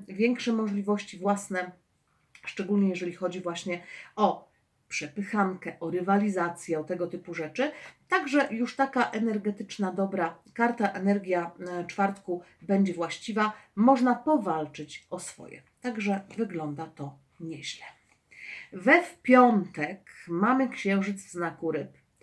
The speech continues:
Wschód słońca o czwartej pięćdziesiąt jeden, zachód o dwudziestej czterdzieści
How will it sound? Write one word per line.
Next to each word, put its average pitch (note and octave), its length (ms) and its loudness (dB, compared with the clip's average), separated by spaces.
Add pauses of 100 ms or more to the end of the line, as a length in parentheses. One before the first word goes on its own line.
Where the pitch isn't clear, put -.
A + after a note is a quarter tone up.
(320)
Wschód - 320 -2
słońca C4 300 4
o G#3 40 4
czwartej A#3 400 2
pięćdziesiąt F3 500 -6
jeden, B3+ 280 2
zachód G3 440 -2
o E3 120 -4
dwudziestej F3+ 1000 -4
czterdzieści E3 880 -4